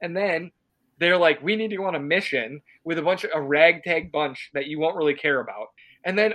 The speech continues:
all that happens is, is for the rest of the movie, they just take turns,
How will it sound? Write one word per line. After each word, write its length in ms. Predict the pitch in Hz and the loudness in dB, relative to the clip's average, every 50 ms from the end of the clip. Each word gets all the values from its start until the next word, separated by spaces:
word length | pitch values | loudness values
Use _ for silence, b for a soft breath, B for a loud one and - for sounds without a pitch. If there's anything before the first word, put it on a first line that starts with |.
| - | 0
all 220 | - 156 175 220 226 | 0 2 2 2 2
that 120 | 269 190 | 2 0
happens 460 | 160 156 139 147 - 214 233 220 202 | 0 -2 -2 -2 -2 -4 -4 -4 -6
is, 260 | 240 269 269 226 - b b b b b b | -6 -8 -8 -10 -14 b b b b b b
is 200 | - 190 185 160 160 | -4 -4 -4 -4 -8
for 100 | - 208 202 | -6 -4 -2
the 80 | 185 | 0
rest 240 | 180 202 226 220 - | 0 0 -2 -2 -4
of 120 | 247 214 | -8 -10
the 80 | 185 175 | -8 -8
movie, 480 | 165 180 196 165 135 113 113 117 127 - _ _ _ _ _ _ b b b b b b b _ | -6 -6 -6 -6 -6 -8 -8 -10 -12 -16 _ _ _ _ _ _ b b b b b b b _
they 360 | 156 143 135 170 175 185 202 | -10 -2 2 4 4 4 4
just 280 | 175 165 220 214 - - | 2 0 -4 -4 -4 -4
take 240 | - 214 208 - - | -4 -4 -4 -4 -8
turns, 560 | - - 160 160 165 180 196 208 196 - | -10 -6 -4 -4 -4 -4 -6 -10 -12 -14